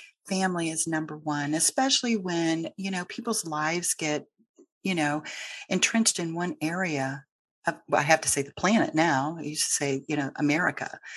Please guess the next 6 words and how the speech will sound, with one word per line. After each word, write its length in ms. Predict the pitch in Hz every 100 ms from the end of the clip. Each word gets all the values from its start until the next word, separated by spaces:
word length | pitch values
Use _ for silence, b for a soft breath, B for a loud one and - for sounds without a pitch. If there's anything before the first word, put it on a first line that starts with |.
| B B B 160
But, 460 | 160 147 147 -
um, 540 | 151 147 143 143 147 - -
you 120 | 196
know, 240 | 170 156 - _ _
they're 320 | 156 175 180
there. 540 | 190 185 240 254 -